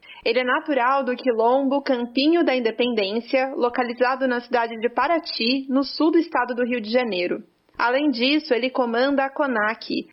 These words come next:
Coordenação Nacional de Articulação de Comunidades Negras, Rurais e Quilombolas. Segundo informações da organização divulgadas em dois mil e vinte e dois, o estado do Rio conta com apenas quarenta e oito comunidades quilombolas.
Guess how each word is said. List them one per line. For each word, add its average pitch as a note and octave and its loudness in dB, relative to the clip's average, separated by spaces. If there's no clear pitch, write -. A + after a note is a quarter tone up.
Coordenação C#4 0
Nacional C4+ 0
de A3+ -4
Articulação B3+ 0
de B3 0
Comunidades G#3 0
Negras, A#3+ 0
Rurais A#3+ 0
e C4 -2
Quilombolas. G3 2
Segundo C#4 2
informações C#4+ 2
da A#3+ 2
organização G#3+ 0
divulgadas G#3 0
em G#3+ -2
dois G#3 2
mil C4 2
e C4 2
vinte A3+ -2
e A#3+ 0
dois, G3+ 2
o A3 -2
estado C4 -2
do C4 2
Rio C4 0
conta C#4 0
com C4+ -2
apenas C4+ 0
quarenta C#4+ 0
e D4 4
oito C4 2
comunidades B3 0
quilombolas. F#3 2